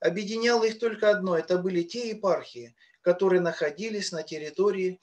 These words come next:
контролируемой большевиками. И здесь патриарх отзывается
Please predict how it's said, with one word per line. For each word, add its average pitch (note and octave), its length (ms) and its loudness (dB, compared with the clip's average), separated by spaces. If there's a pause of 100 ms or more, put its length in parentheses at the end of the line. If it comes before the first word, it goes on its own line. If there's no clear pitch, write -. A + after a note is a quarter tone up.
(240)
контролируемой E3 800 0
большевиками. C3+ 840 -8 (400)
И E3+ 120 0
здесь A#3 260 2
патриарх A3 640 4
отзывается F#3 800 0